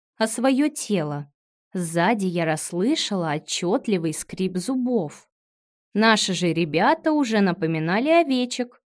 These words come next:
которых собирался съесть большой серый волк. А они упорно видели в нём пастуха, привычно реагируя на подгоны.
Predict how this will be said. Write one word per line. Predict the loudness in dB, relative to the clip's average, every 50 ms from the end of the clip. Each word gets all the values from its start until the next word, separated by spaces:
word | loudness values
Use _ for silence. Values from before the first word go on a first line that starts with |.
| _ _ _ _ _
которых | 2 2 2 4 4 2 2 2 0 0
собирался | -2 -2 0 2 2 2 2 2 2 2 0 -2 -2 -2 -2 -4
съесть | -2 -4 -4 -4 -2 0 0 0 0 -2 0
большой | 2 4 4 4 4 2 0 -2 0 2 2 2 2 0
серый | -2 -2 0 2 2 2 2 2 0 0
волк. | 0 2 2 2 2 0 -2 -6 _ -20 _ _ _ _ _ _ _ _ _ 2
А | 4 4 6
они | 6 6 6 6 6 6
упорно | 6 4 2 0 -2 2 4 4 4 4 4 2 2 0
видели | -2 -2 0 0 0 2 2 0 0 0
в | -2 0
нём | 0 2 2 2 0
пастуха, | 0 -2 -4 -2 -2 -4 -4 -2 -2 -2 -2 -2 -2 -4 -8 -12 _ _ _
привычно | 0 2 4 4 4 2 2 0 0 -2 -4 -2 -2 -2
реагируя | 0 2 2 2 0 -2 -4 -4 -2 -2 0 0 0 0 0 0
на | -2 -2 0
подгоны. | 2 2 0 2 0 2 2 2 2 0 -2 -4 -6 -8